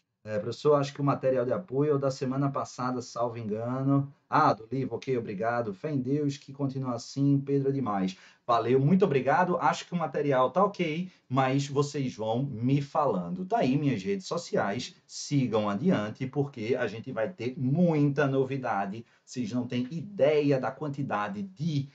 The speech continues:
coisas que eu tô planejando pra dois mil e vinte e três. Eu tô absolutamente lascado. Todo mundo celebra o quê? O recesso. Eu vou celebrar porque pararei de receber processos,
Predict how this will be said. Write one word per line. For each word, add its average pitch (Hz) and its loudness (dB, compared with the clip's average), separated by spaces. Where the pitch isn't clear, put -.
coisas 156 2
que - -4
eu 135 -4
tô 135 -2
planejando 113 -4
pra 107 -8
dois 101 -8
mil 98 -2
e - -4
vinte 123 -4
e 202 -4
três. 113 -6
Eu 170 0
tô 151 -2
absolutamente 147 -2
lascado. 113 -4
Todo 226 4
mundo 180 0
celebra 127 -2
o 180 -4
quê? 135 -4
O 123 -2
recesso. 120 -4
Eu 143 4
vou 214 -6
celebrar 113 -6
porque 143 -4
pararei 113 0
de 107 -6
receber 95 -8
processos, 143 -4